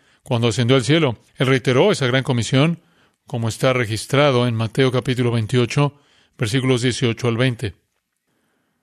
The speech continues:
Él habla de la gran comisión al final de Lucas también, pero aquí está la primera declaración de la gran comisión. Nos toca a todos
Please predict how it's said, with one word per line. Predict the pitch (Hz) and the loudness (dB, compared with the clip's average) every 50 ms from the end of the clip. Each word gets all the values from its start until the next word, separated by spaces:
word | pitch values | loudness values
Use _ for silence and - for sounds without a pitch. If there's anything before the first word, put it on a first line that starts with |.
| _ _ _ _ _ _ _ _ _ _ _ | _ _ _ _ _ _ _ _ _ _ _
Él | - 117 113 139 | -4 -2 0 0
habla | 175 202 190 160 143 135 | 0 0 0 0 0 0
de | 135 | 0
la | 127 127 | 0 0
gran | 127 143 151 143 | 0 -2 -2 -2
comisión | - 139 123 117 - - 139 135 147 160 160 147 120 127 | -2 -4 -4 -4 -2 0 2 2 4 2 2 -2 -4 -6
al | 139 107 | -8 -6
final | - 123 113 120 127 127 | -4 -2 0 0 2 0
de | 117 120 | 0 0
Lucas | 113 135 147 151 - 160 151 139 - - - - _ _ | 2 2 2 2 2 2 2 2 0 -4 -10 -14 _ _
también, | - 131 120 123 139 135 110 | -4 -2 0 2 2 2 0
pero | - 120 110 | 0 -2 -2
aquí | 101 - - 151 160 170 175 170 165 - _ _ _ _ _ _ _ | -4 -4 -2 -2 0 0 0 -2 -4 -8 _ _ _ _ _ _ _
está | - - - - 131 127 127 113 - _ _ _ _ _ _ _ | -20 -10 -6 -2 -2 -2 -2 -4 -8 _ _ _ _ _ _ _
la | 139 120 117 107 - | -4 -2 -2 -2 -2
primera | - 131 123 120 117 123 139 160 175 190 190 185 185 175 | -2 0 0 0 2 2 2 2 2 2 2 0 0 -2
declaración | 151 143 156 165 156 - 180 151 139 135 117 - - 151 147 147 | -2 -2 -2 -2 -2 -2 -2 -2 0 -2 -2 -2 -2 -2 0 0
de | 139 135 | 0 0
la | 120 110 | 0 -2
gran | 104 120 127 135 131 | -2 -2 -2 -2 -2
comisión. | - 135 123 117 110 - 139 139 120 92 - _ _ _ _ _ _ _ _ _ _ _ _ - | -2 -2 -2 -2 -2 0 0 0 -2 -2 -6 _ _ _ _ _ _ _ _ _ _ _ _ -8
Nos | 117 - | -4 -4
toca | - 135 143 131 | -2 0 0 0
a | |
todos | - - 170 214 233 196 143 139 135 - - | 0 0 0 0 2 2 0 0 0 -2 -6